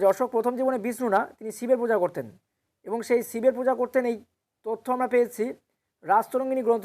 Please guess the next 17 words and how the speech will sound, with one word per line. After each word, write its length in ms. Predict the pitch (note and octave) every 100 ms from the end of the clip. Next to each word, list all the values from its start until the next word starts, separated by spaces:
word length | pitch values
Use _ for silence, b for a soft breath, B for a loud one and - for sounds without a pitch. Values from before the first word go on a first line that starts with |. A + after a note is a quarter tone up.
| F#3
থেকে, 160 | D#3 G#3 -
যেটি 140 | G3+ A3
লিখেছিলেন 340 | G#3+ A#3+ B3 B3+ A3
কলহন, 340 | A#3 A3 F3 A#3+ - _ _ _ _
কাশ্মীর 460 | F#3 G#3 A3+ B3+ B3+ - _ _ _ _ _ _ _ -
উপর 200 | A3 A#3+ A#3
লেখা 140 | A#3 A#3+
হয়েছিল, 260 | F#3+ E3 G#3 - _ _ _ _
যেটি 220 | G3+ A3 C#4 -
এগারোশো 280 | G#3 A3+ B3 A3
আটচল্লিশ 380 | A3 B3 B3 A#3+
থেকে 140 | C4 B3
এগারোশো 260 | G#3+ G#3 G#3+ A3
পঞ্চাশ 260 | G#3+ A#3+ -
খ্রিস্টপূর্বাব্দের 640 | B3 - A3 B3 B3 A3 B3
মধ্যে 160 | A3+ A3
লেখা। 220 | F3 D#3